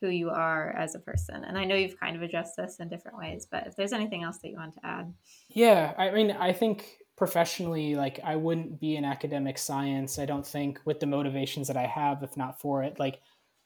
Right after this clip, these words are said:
Speaker 2: I'm very driven by, like, creativity and curiosity,
Speaker 1: Hmm.
Speaker 2: but ultimately science is kind of the vehicle for me to, like,
Speaker 1: Interesting.
Speaker 2: help, yeah, help positively impact people's lives. Like, that's why I'm so passionate about education and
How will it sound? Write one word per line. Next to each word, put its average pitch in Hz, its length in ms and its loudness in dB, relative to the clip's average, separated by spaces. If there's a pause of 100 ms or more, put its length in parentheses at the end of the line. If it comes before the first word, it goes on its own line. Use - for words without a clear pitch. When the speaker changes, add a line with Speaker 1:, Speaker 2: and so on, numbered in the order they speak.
(200)
Speaker 2:
I'm 196 80 4
very 214 180 12
driven 180 380 8
by, 151 200 6
like, 139 180 2
creativity 143 800 0
and 127 140 -4
curiosity, 135 680 0
Speaker 1:
Hmm. 131 40 -2
Speaker 2:
but 143 320 -4
ultimately 175 540 6
science 160 600 0
is 135 140 -2
kind 139 240 -2
of 131 220 -4
the 131 80 -4
vehicle 123 680 -6
for 127 160 -4
me 123 260 -6
to, 147 140 -4
like, 127 260 0 (240)
Speaker 1:
Interesting. 214 520 -12 (260)
Speaker 2:
help, 156 360 4 (760)
yeah, 156 200 6
help 165 280 4
positively 151 540 4
impact 139 480 2
people's 139 340 -2
lives. 131 340 4
Like, 135 120 -2
that's 143 220 -2
why 143 160 4
I'm 135 120 0
so 139 160 -4
passionate 135 480 -4
about 131 140 -2
education 131 600 -6
and 127 100 -6